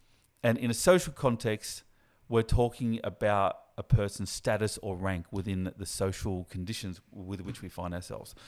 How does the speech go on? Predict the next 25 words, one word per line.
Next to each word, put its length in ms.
So, 260
for 300
example, 540
we 100
might 300
not 240
be 80
able 140
to 80
talk 300
to 120
certain 340
people 300
within 240
our 120
communities 760
because 380
they 140
have 340
more 320
or 160
less 300
status 500
to 160
us. 300